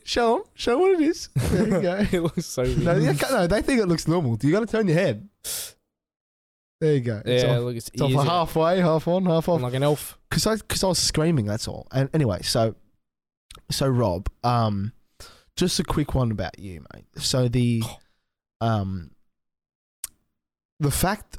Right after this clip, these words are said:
Speaker 1: that, well, actually, first of all, how's your podcast going?
Speaker 2: I did. <laughs> I did two shows on it. And then
Speaker 1: <laughs>
Speaker 2: Bro, that's how you laugh, don't even.
Speaker 1: So,
Speaker 2: So
Speaker 1: no,
Speaker 2: Don-
Speaker 1: <laughs> I got that from you,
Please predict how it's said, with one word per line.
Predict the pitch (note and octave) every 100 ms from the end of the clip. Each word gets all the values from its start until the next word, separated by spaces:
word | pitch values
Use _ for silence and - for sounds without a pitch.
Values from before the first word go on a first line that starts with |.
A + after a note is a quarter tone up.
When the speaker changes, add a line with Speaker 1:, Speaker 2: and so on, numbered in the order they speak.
| -
Speaker 1:
that, | B2 B2 F#2+ A1 -
well, | G3
actually, | G#3 A#3 -
first | - F4 F#4+ D#4+
of |
all, | C#4 G#2
how's | - F#3+ D4+ -
your | E4
podcast | D#4+ - A2+ - - -
going? | - - - _ _ _ _ _ -
Speaker 2:
I | B2
did. | - B2+ B2+ C#3
<laughs> | - A#4+ A#4+ A#4 A#4+ C5+ A4+ C4+ C4+ -
I | C4+ G#3
did | C4+ D4+
two | - - A#3+
shows | A#3+ - G3 A3 -
on | G3+ F#3
it. | E3+ F#3
And | F#3
then | C#5 A3+ D#5 F5 E5 D#5 D5 C#5 A#4+ A#4 F3 G3+ -
Speaker 1:
<laughs> |
Speaker 2:
Bro, | G3 F#3+
that's | B3
how | G#3
you | E3
laugh, | C#3+ A#2 -
don't | C#3 C3
even. | B2 C#3+
Speaker 1:
So, | G#3
Speaker 2:
So |
Speaker 1:
no, | A3
Speaker 2:
Don- | G#3 B3
Speaker 1:
<laughs> |
I | - E4 G#4 C#5
got |
that | D5 C#5+ B4+
from | A#4+ A4
you, | A#4 C5+ -